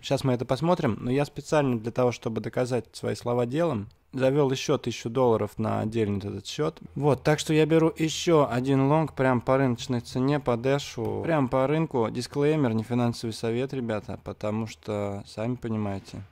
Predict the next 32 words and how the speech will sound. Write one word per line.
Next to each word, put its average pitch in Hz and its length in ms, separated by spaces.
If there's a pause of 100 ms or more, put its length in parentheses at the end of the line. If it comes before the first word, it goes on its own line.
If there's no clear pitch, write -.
(140)
рынки 113 320
штука - 380
такая, 110 520 (220)
волатильная. 110 760 (320)
Но 127 100
я 156 320
залетаю. 117 600
Прям 120 260
в 120 60
большом 123 320
плече, 147 500
чисто - 380
не 113 120
на 110 120
небольшой 113 480
объём, 127 340
хочу 120 400
попробовать 113 720
угореть. 104 640
Всё, 107 200
ликвидация 110 600
двести 110 300
шестнадцать. 110 540
Дисклеймер, 131 580
не 113 80
финансовый 127 360
совет, 123 200
это 110 180
не 120 120
основная 123 520
моя 113 220
позиция. 110 560